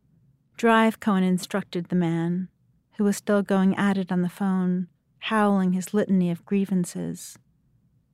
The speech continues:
The driver shrugged and tapped the meter on. What did he care? He had his scores to settle. Cohen,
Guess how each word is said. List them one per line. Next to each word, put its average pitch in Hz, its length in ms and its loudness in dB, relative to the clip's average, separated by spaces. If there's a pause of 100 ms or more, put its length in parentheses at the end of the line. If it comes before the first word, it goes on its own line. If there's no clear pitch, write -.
(540)
The 214 80 0
driver 196 380 2
shrugged 190 520 -2
and 185 160 0
tapped - 340 -2
the 196 80 2
meter 196 340 4
on. 170 460 -2 (720)
What 220 160 -2
did 208 180 -4
he 220 140 0
care? 175 540 -8 (220)
He 214 180 -2
had 208 140 2
his 202 140 0
scores 196 480 0
to 151 140 -8
settle. 170 480 -6 (1120)
Cohen, 202 520 4